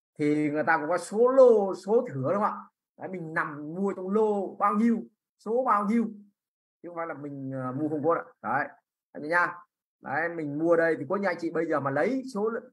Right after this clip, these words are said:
anh chị mà lấy, um, cổ phần bây giờ ấy, thì nó vượt trên với một trăm, ờ, hơn một trăm tỷ rồi. Đấy, nếu anh chị bây giờ mà lấy giấy chứng nhận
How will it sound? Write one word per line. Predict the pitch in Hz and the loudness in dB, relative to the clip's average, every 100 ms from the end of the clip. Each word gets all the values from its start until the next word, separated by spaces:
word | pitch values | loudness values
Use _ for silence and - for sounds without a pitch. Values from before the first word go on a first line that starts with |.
| _ | _
anh | - 165 | -12 -10
chị | 165 | -8
mà | 147 | -6
lấy, | 139 151 226 | -4 -4 -4
um, | 233 196 170 165 160 - | -6 -8 -12 -12 -14 -10
cổ | - 127 | -4 -2
phần | 147 | 0
bây | 160 | 2
giờ | 156 135 | 4 4
ấy, | 151 - _ _ _ - | 2 -4 _ _ _ -6
thì | 143 | -2
nó | 180 | -2
vượt | 180 175 139 - | 0 2 0 0
trên | 170 170 | -2 -2
với | 170 | -2
một | 170 139 | -4 -4
trăm, | 170 160 160 151 - _ _ _ | -6 -6 -10 -14 -20 _ _ _
ờ, | 135 135 139 | -8 -6 -6
hơn | 139 185 202 | -2 2 2
một | 190 | 2
trăm | 180 180 | -2 -4
tỷ | 123 | -4
rồi. | 170 131 117 - _ _ _ _ - | -2 -2 -4 -14 _ _ _ _ -12
Đấy, | 120 147 165 175 170 | -6 -4 -2 -4 -4
nếu | 170 | -4
anh | 196 185 | -4 -4
chị | 147 | -6
bây | 156 | -4
giờ | 156 143 | -4 -4
mà | 135 | -4
lấy | 151 190 | -6 -6
giấy | |
chứng | 185 196 | -8 -6
nhận | 131 | -6